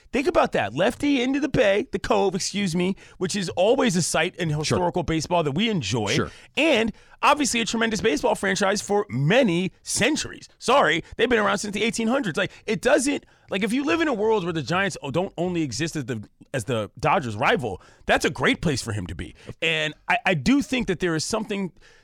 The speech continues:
Speaker 1: to Artie that would say, "Hey, we're not," that, that part between not trading him to the Dodgers and just staying him, the ultimate dagger
Speaker 2: Mm-hmm.
Speaker 1: is in San Francisco. That, to me, is not only the move that I think, if you're a national baseball fan,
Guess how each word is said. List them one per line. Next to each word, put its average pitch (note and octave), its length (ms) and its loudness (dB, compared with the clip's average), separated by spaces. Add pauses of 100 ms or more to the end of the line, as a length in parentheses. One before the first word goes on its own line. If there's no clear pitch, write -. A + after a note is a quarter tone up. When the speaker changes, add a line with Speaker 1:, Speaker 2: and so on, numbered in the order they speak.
(100)
Speaker 1:
to - 180 -4
Artie G#3 300 4
that D#3 180 0
would E3+ 100 -2
say, D#3 400 -2 (120)
"Hey, E4 300 4 (580)
we're G3+ 180 2
not," D#4+ 320 2
that, F#3+ 220 0
that B3+ 200 2
part D#4 220 2
between A3+ 280 -2
not G#3 200 0
trading G#3+ 180 -2
him G3+ 80 -4
to F3+ 80 -4
the D3 60 -6
Dodgers F#3 320 -2
and D3+ 80 -2
just F#3+ 180 -2
staying A#3+ 340 -4
him, A2+ 140 -4 (220)
the E3+ 140 2
ultimate G3 640 2
dagger B2+ 520 -2 (120)
Speaker 2:
Mm-hmm. G#2+ 220 -2 (260)
Speaker 1:
is G3+ 340 2 (160)
in C#4+ 160 2
San F3+ 220 0
Francisco. D3 580 -2
That, F#3+ 320 0
to A3+ 120 -4
me, A3 240 -4
is E3 220 -6
not E3+ 180 -4
only E3 240 -6
the C3+ 140 -8
move D3 240 -6
that C3 120 -6
I B2+ 80 -6
think, C#3+ 240 -12
if A#2+ 160 -16
you're C3+ 180 -10
a - 20 -8
national D3 460 -6
baseball C3+ 460 -6
fan, A2+ 260 -10